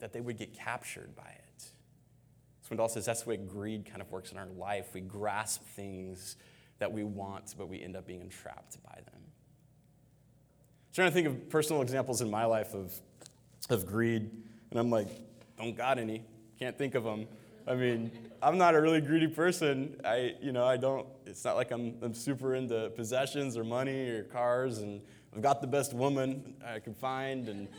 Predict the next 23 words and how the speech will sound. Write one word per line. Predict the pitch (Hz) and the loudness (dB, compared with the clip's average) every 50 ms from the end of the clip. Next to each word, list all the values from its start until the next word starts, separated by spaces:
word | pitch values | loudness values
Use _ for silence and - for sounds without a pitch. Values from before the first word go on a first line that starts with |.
| - - - - - - - - - - - - - - - - - - - - - - - - - | -18 -18 -18 -20 -20 -20 -20 -20 -20 -20 -20 -20 -20 -20 -20 -20 -20 -20 -20 -20 -20 -20 -20 -16 -8
so | - - 147 147 | 0 6 8 10
there | 151 175 | 10 12
aren't, | 190 226 214 | 12 12 10
like, | 202 180 156 | 8 8 8
any | 208 196 185 | 8 6 6
particular | 156 - 160 131 151 190 185 185 190 180 180 180 | 6 4 2 6 8 6 8 8 6 6 6 6
examples, | 165 139 165 175 196 202 185 165 143 131 | 6 6 6 6 6 4 4 2 2 4
God. | 131 135 131 135 135 139 135 - 117 | 6 8 8 8 6 4 0 0 4
I | 135 143 | 4 6
don't | 156 156 160 | 6 6 6
know. | 170 170 156 | 6 4 4
How | 143 139 139 | 4 4 4
can | 147 - 156 | 4 4 2
I | 151 143 | 2 2
share? | 135 - 156 160 165 | 2 2 4 6 6
And | 156 156 | 6 8
then | 175 202 | 8 8
I | 226 214 | 8 8
started | 220 - 208 202 180 - | 8 8 8 6 6 4
to | 160 151 | 2 4
<laughs> | |
realize | 123 - - 226 196 175 156 143 135 123 123 | 4 6 8 8 8 10 8 6 6 4 2
that | 127 120 113 113 - - - - - - | 2 4 4 2 0 -2 -8 -16 -20 -20